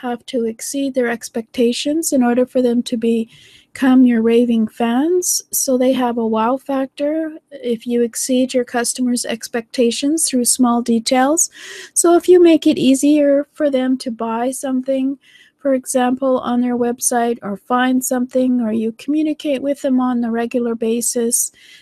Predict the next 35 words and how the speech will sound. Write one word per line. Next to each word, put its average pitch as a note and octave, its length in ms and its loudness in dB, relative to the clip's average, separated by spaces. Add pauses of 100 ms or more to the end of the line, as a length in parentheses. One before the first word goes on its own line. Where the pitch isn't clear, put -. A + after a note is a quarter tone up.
(120)
and A3+ 140 0
you're A3 120 0
giving A#3 400 2
them A3 200 0
a A3 120 -2
few, A3+ 640 -4
um, G#3+ 240 -6
discounts B3+ 760 -2
because A#3 360 -6
they A3 140 -2
are G#3+ 140 -2
loyal A3 340 -2
customers, A3+ 880 -4 (400)
these E4+ 240 2
kind C#4+ 220 2
of C#4+ 100 0
things C4 340 2
will A#3 120 0
delight A3+ 320 0
your A3+ 120 -4
customers G#3+ 800 -4
and G#3 120 -4
anticipate A3 720 -6
their G#3+ 140 -6
desire G#3+ 640 -6 (560)
to A3+ 360 -2
actually, G#3 540 -4 (260)
uh, G3 360 -6
experience A3 840 0
more A#3+ 400 2
of A3 220 -4
you G#3 320 -2
as G3+ 240 -4
a G3 60 -6
business G#3+ 640 -4